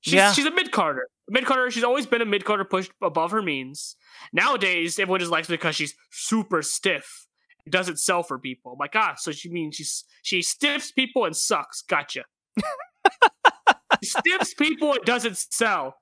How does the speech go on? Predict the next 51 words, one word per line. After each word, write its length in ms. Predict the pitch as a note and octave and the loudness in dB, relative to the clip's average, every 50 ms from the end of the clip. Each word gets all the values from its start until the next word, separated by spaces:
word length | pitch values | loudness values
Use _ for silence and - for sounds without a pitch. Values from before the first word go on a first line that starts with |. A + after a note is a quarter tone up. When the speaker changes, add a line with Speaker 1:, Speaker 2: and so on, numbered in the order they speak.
| _ _ | _ _
Speaker 1:
Cool. 580 | - - - - B3 B3+ A#3+ G3+ D#3+ C3+ C3+ - _ _ - - - - | -20 -16 -4 -2 0 2 2 2 0 -2 -4 -10 _ _ -20 -6 -2 0
I 160 | - A#3 B3+ | 2 2 2
like 400 | A3+ A3 A3 A#3 A#3 - - - | 2 2 2 0 0 -2 -2 2
that 240 | G3+ G3+ F#3+ F3+ - | 2 2 2 0 -4
in 80 | F3 E3+ | -8 -8
my 160 | D#3+ D#3 C#3+ C#3+ | -6 -4 -4 -4
wrestling. 720 | C#3+ C#3+ C#3+ C#3+ - - - C#3+ C3+ C3 B2 B2 B2+ C3+ _ _ _ - | -6 -10 -12 -12 -12 -14 -14 -14 -16 -16 -20 -20 -20 _ _ _ _ 0
Speaker 2:
I 40 | |
don't 80 | G4 D4+ | 4 6
know, 100 | A3 A3 | 8 8
it's 100 | A3 A3 | 8 8
just 180 | - F4+ - - | 6 6 6 8
something 280 | - A3+ F#3 - G3 F3 | 6 6 6 6 6 8
Speaker 1:
She's 60 | F3 | 8
a, 40 | E3 | 8
Speaker 2:
I 100 | E3 E3 | 8 8
Speaker 1:
she's 80 | D#3 D3 | 8 6
a 40 | |
Speaker 2:
was, 100 | - - | 6 4
I 120 | - - E3 | 4 6 6
was 120 | D#3 D3+ - | 6 6 6
Speaker 1:
filthy 80 | - - | 6 4
Speaker 2:
thinking 180 | D3+ - D3+ D3 | 4 6 4 4
Speaker 1:
mid-carder. 140 | - - B2 | 4 6 6
Speaker 2:
about. 200 | A#2+ A#2 A#2 - - _ _ _ _ _ _ _ _ | 6 6 4 2 -2 _ _ _ _ _ _ _ _
I 140 | - - - F3+ | -14 -10 -6 -6
go, 120 | F3+ F3 | -4 -2
man, 340 | F3 F3+ G3+ G#3 G3 F3 D#3 | 2 4 6 6 6 6 4
how 320 | - - G#3 A#3+ C4 C#4 | 2 4 4 6 8 6
did 160 | B3+ A3+ F3 | 6 4 2
she, 560 | - - - G3+ G3 G3+ G3 G3 G3 G3 F#3 - _ _ _ _ _ _ _ _ | 0 0 2 2 2 2 0 0 -2 -2 -4 -8 _ _ _ _ _ _ _ _
how, 440 | - - - A#3+ B3+ D4+ D#4+ C#4 G3 | -10 0 4 4 6 6 6 4 2
what 520 | - A3+ A3 G#3 G#3 A#3 C#4 D#4 - - - | 0 -6 -8 0 4 6 6 6 6 2 0
politics 600 | - - G#3+ G#3 G#3+ G#3 F#3+ - - F#3+ E3 - | 4 6 8 8 8 6 6 4 2 0 4 4
had 140 | - F3 E3+ | 4 4 4
to 60 | E3 | 4
be 120 | D#3+ D#3+ | 0 -2
pulled? 300 | C#3+ - E3 D#3+ D#3 C#3+ C#3+ | 0 2 4 4 4 4 4
What 140 | F3+ A3 - | 4 4 4
strings? 420 | - - F3+ F3 E3+ E3 E3 D3 | 2 2 2 2 2 2 0 -2
Maybe 280 | D3 F3+ G3+ G#3 G3 A3 | 2 4 4 4 4 4
someone 320 | G#3 - A3 G#3+ G#3 G#3+ F#3+ | 4 6 6 6 6 6 4
in 100 | D#3+ D3 | 4 4
Tokyo 360 | - F3+ F3+ F3 - F3+ F3 D#3 | 4 4 4 4 4 4 4 4
Sports 460 | - - - D#3 D#3+ F3 F#3 F3 - | 2 0 2 4 4 4 4 2 0
just 260 | - E3+ D3+ - - _ _ _ _ _ _ _ _ _ _ _ | -2 -2 -4 -4 -6 _ _ _ _ _ _ _ _ _ _ _
liked 320 | - B2+ C3 C3 C#3+ - - | 0 4 6 6 6 6 4
her 100 | E3+ F3 | 6 6
a 60 | F#3 | 8
lot. 320 | F#3 F#3+ G3+ A#3+ C#4+ - - _ _ _ - | 8 8 8 8 6 4 0 _ _ _ 2
I, 400 | - E3 B2+ - - C#3+ D#3 | 2 4 4 6 6 6 6